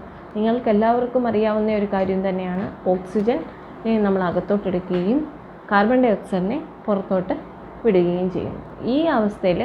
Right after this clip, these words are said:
കാർബൺ ഡയോക്സൈഡിൻ്റെ അളവ് ഈ ന്യൂമോണിയയുടെ ഒരു കേസിലാവുമ്പോൾ കൂടുതലായിട്ടാണ് വരുന്നത്, അകത്തേക്കാണ് കൂടുതൽ കാണിക്കുന്നത്. കാരണം എന്താണ്, അവിടെ കഫം ഇങ്ങനെ കെട്ടിക്കിടക്കുകയാണ്. ഇത് ഞാൻ വളരെ ലഘൂകരിച്ചാണ് പറയുന്നത്, കാരണം ഇതെല്ലാവർക്കും ചില മെഡിക്കൽ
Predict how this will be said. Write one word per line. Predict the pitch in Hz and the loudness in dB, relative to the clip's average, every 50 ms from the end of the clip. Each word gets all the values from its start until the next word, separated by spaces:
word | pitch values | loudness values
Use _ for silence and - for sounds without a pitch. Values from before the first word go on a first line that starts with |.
| 262 254 | -2 0
കാർബൺ | 233 208 208 220 233 233 254 | 0 0 2 2 2 2 4
ഡയോക്സൈഡിൻ്റെ | 254 262 254 254 277 262 262 254 240 214 190 | 2 2 2 0 -2 -2 0 2 2 2 2
അളവ് | 190 185 196 240 277 - - - - - - - - - 202 | 2 2 0 -2 -2 -6 -10 -14 -14 -12 -12 -12 -4 0 4
ഈ | 208 208 | 4 6
ന്യൂമോണിയയുടെ | 202 202 196 196 208 214 220 226 226 233 233 226 240 233 - - - | 6 4 4 4 4 2 2 2 2 2 2 0 0 -2 0 -2 -2
ഒരു | 202 202 - | -4 -2 -2
കേസിലാവുമ്പോൾ | 196 190 185 - 196 196 185 180 180 180 180 190 196 - - | -2 -2 0 -2 -2 -2 0 0 0 -2 -2 -4 -6 -2 -2
കൂടുതലായിട്ടാണ് | 196 190 196 202 208 220 208 208 202 202 196 - 180 170 170 170 170 165 | 0 2 4 4 4 4 4 4 2 2 2 0 0 -2 0 -2 -2 -2
വരുന്നത്, | 165 - - - 175 | -4 -4 -4 -4 -2
അകത്തേക്കാണ് | 175 190 185 - - 208 196 - - 180 170 170 202 233 - - - - - - - - | -2 -2 -2 -2 -2 -2 -2 -2 -2 -2 0 0 -2 -4 -6 -10 -12 -14 -14 -14 -4 -2
കൂടുതൽ | 196 190 185 180 185 175 196 240 254 254 - 247 | 0 2 2 2 2 2 0 0 -2 -4 -2 0
കാണിക്കുന്നത്. | 226 214 202 190 185 175 190 196 214 - - | 2 2 2 2 0 -2 -4 -6 -6 -4 -2
കാരണം | 202 202 208 226 226 220 | 0 2 2 2 2 2
എന്താണ്, | 214 214 214 214 214 208 | 2 2 2 2 2 0
അവിടെ | 196 214 269 302 - - - - - - - - - 196 | 0 0 -2 -4 -6 -12 -16 -16 -16 -18 -16 -4 -2 -2
കഫം | 175 - - 226 214 190 | -2 0 0 0 2 2
ഇങ്ങനെ | 185 180 202 277 285 - - - - - - - - | 0 0 -2 -4 -6 -8 -12 -16 -16 -18 -6 -2 0
കെട്ടിക്കിടക്കുകയാണ്. | 220 214 - 214 202 160 151 - - - - 87 87 - - - - - - - - 226 | 0 2 2 0 0 2 -2 -2 -4 -6 -6 -6 -6 -6 -8 -12 -14 -16 -16 -6 -2 0
ഇത് | 220 233 240 240 | 2 2 4 2
ഞാൻ | 240 247 233 | 2 2 4
വളരെ | 208 196 196 208 226 254 240 214 | 4 4 4 4 4 4 4 4
ലഘൂകരിച്ചാണ് | 196 202 - 220 233 226 247 247 226 220 240 220 208 196 202 | 2 4 4 4 4 6 4 4 4 2 0 0 0 0 0
പറയുന്നത്, | 190 185 185 190 190 185 185 175 185 220 226 - - - - - - - | 0 0 -2 -2 -2 -2 -2 -2 -4 -6 -6 -10 -16 -18 -18 -10 -2 0
കാരണം | 202 190 196 202 220 220 - - | 2 2 2 2 0 0 -2 0
ഇതെല്ലാവർക്കും | 190 208 202 202 208 220 226 233 240 247 247 247 - 254 247 240 - - - | 2 4 4 6 6 4 4 4 2 2 0 2 0 0 0 -2 -6 -6 -2
ചില | 214 196 208 220 220 214 | 0 0 0 0 0 0
മെഡിക്കൽ | 202 202 202 - 220 | 0 0 2 2 0